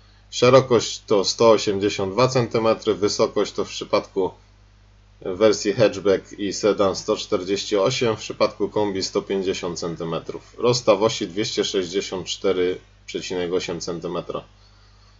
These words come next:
Samochód, masa własna od tysiąc dwieście siedemdziesiąt kilogramów do tysiąc czterysta osiemdziesiąt pięć.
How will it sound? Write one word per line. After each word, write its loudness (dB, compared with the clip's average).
Samochód, 6
masa 8
własna 8
od 4
tysiąc 0
dwieście -2
siedemdziesiąt -2
kilogramów 2
do 2
tysiąc -2
czterysta 0
osiemdziesiąt -4
pięć. -2